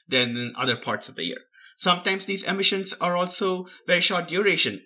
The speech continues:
You might have a very large methane leak that goes on for a few hours, and then it stops. And so there's a huge temporal and geographic variability in methane emissions. And this is part of why it's challenging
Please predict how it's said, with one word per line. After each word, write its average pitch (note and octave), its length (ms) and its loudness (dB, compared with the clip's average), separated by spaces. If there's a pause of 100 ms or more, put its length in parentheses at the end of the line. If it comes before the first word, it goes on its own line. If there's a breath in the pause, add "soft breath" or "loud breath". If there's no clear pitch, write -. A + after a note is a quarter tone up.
(100)
You C3+ 160 -6
might B2 160 2
have C#3 140 -4
a G#2+ 120 -2
very C#3+ 300 2
large C#3+ 260 2
methane D#3 360 -2
leak D#3+ 180 -6
that B2 160 -4
goes B2+ 220 0
on B2+ 160 -4
for C3 100 0
a A#2 60 2
few C3 240 0
hours, B2+ 380 0 (260 loud breath)
and B2+ 100 -8
then C#3 100 2
it D#3+ 120 -2
stops. - 520 2 (240 loud breath)
And E3+ 100 -4
so E3 80 0
there's D#3+ 160 2
a E3+ 60 -2
huge - 360 2
temporal D3 360 0
and C3+ 100 -2
geographic B2 560 -4
variability A2 560 -4
in G#2+ 100 -6
methane G#2+ 300 -8
emissions. F#2+ 420 -6 (300 loud breath)
And - 180 4 (140)
this A#3 180 4
is A#3+ 220 0 (140)
part G#3+ 200 4
of D#3+ 220 -4
why B2+ 240 2
it's B2+ 240 0
challenging C3 640 0